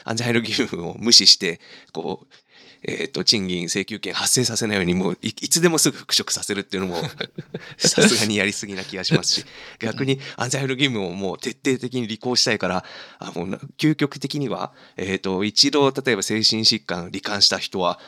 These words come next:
Speaker 1: 普通の従業員よりももう一回再発するリスクが高いんだから、もう絶対復職認めないみたいなことやったら、
Speaker 2: うん。
Speaker 1: やりすぎっていうのは、なんとなく感じるのはもちろん、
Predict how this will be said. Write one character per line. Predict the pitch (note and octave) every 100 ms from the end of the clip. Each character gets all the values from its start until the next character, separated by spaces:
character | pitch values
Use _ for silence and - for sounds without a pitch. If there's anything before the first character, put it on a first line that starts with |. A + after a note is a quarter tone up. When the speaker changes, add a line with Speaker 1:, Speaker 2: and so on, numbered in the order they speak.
| - _
Speaker 1:
普 | G2
通 | - C3+
の | B2+ B2+
従 | A#2+
業 | A#2 A2+
員 | F#2+
よ | F2+
り |
も | F2+ F2+ F#2 -
も | A2 G#2
う |
一 | -
回 | A2 G2+
再 | G#2+
発 | G#2 -
す | G2
る | G2 F#2+ -
リ | G#2+
ス | G2+
ク | -
が |
高 | - - -
い |
ん | F2+
だ | F2+
か | -
ら、 | F2
も | G2+ F#2
う | -
絶 | - -
対 | C#3
復 | C3+
職 | A#2+ B2
認 | A#2+
め | A#2+
な | A#2
い | A2+
み | F2
た |
い | F2+
な |
こ | F#2
と | -
や | F2+
っ |
た | -
ら、 | C3
Speaker 2:
う | B2+
ん。 | A#2 A#2 A2
Speaker 1:
や | A2 G2+
り | F2+
す | F#2
ぎ | F2
っ |
て | - F#2+
い |
う |
の | D#2+
は、 | E2 - - -
な | G2+
ん |
と | F#2
な |
く | -
感 | -
じ | - E2+
る | E2 E2
の | E2
は | E2+
も | D#2+
ち | F2
ろ |
ん、 | D#2+